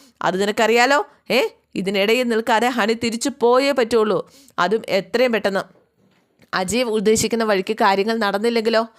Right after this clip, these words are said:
ഈ നമ്മുടെ ബിസിനസ്സിന് വേണ്ടി എൻ്റെ കയ്യിൽ നിന്നും, ആ, മുടക്കിയ പണം ആര് തരും?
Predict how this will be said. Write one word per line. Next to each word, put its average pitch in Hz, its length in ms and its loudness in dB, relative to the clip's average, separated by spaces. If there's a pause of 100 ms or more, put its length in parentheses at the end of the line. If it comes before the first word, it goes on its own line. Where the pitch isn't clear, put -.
(440)
ഈ 226 120 -2
നമ്മുടെ 220 360 0
ബിസിനസ്സിന് 233 480 -4
വേണ്ടി 214 440 -4
എൻ്റെ 233 400 0
കയ്യിൽ 240 240 0
നിന്നും, 247 300 0 (640)
ആ, 294 120 4
മുടക്കിയ 269 320 0
പണം 247 420 0
ആര് 233 380 0
തരും? 254 280 -2